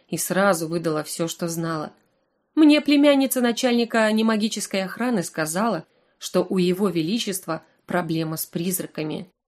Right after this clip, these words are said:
Причём призраки недовольны надвигающейся свадьбой наследника. Последнее она сказала с такой гордостью, словно это было её рук дело. Пьер Луи наверняка подумал о том же,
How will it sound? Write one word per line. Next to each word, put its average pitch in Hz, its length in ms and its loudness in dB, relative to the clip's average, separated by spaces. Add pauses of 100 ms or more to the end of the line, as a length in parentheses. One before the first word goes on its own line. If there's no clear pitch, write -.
(520)
Причём 254 400 2
призраки 240 520 0
недовольны 196 560 2
надвигающейся 170 840 -4
свадьбой 160 500 -4
наследника. 165 800 -8 (560)
Последнее 180 680 0
она 165 140 -2
сказала 160 440 -4
с - 100 -8
такой 170 300 -4
гордостью, 175 720 -2 (220)
словно 170 420 -2
это 180 240 -2
было 170 360 -2 (180)
её 175 460 -2
рук 165 240 -4
дело. 151 420 -2 (600)
Пьер 160 320 -2
Луи 170 240 0
наверняка 170 560 0
подумал 165 480 -2
о 156 140 -8
том 220 260 0
же, 165 200 -4